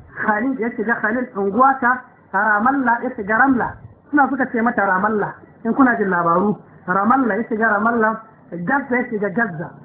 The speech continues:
A nan ne da ya daɗe wurin, ya zanna inda aka ce ma unguwa Al-Asqalan. To nan na aka danganta sunan gare shi, ana cewa Ibn Hajarin Al-Asqalani. Daga nan da ya yawace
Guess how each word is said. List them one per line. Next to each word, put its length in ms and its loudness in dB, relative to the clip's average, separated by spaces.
A 100 4
nan 180 4
ne 220 4
da 80 0
ya 80 2
daɗe 260 0
wurin, 360 6
ya 220 4
zanna 360 6
inda 220 2
aka 240 2
ce 100 2
ma 100 2
unguwa 380 4
Al-Asqalan. 760 0
To 120 2
nan 220 4
na 80 2
aka 160 -2
danganta 500 -2
sunan 280 2
gare 300 0
shi, 200 -4
ana 300 2
cewa 160 0
Ibn 160 2
Hajarin 480 0
Al-Asqalani. 760 -2
Daga 240 0
nan 160 4
da 80 2
ya 160 -2
yawace 640 0